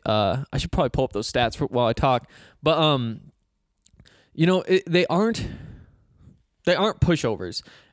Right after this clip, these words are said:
And I think that maybe, uh, there's some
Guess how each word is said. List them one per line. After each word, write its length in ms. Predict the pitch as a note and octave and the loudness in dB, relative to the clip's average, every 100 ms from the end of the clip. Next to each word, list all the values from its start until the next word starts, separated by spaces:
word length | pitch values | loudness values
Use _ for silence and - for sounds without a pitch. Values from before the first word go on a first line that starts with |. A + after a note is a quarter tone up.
| _ | _
And 340 | C#3 D3 D3 D3 | 0 2 2 2
I 80 | D3 | 0
think 400 | - F#3 G3+ - | 2 0 0 0
that 320 | F#3+ E3+ - - _ _ _ _ - | 4 4 2 -8 _ _ _ _ -4
maybe, 1000 | D3+ D3+ D3+ D#3 F3 F3+ F#3 F3+ F3+ F3 | 0 2 2 2 2 2 2 4 4 4
uh, 440 | D3+ D3 C#3+ C3 | 4 4 4 2
there's 320 | B2 C#3 C#3 | 2 2 2
some 480 | - - C#3 B2+ B2 | 0 0 0 0 -4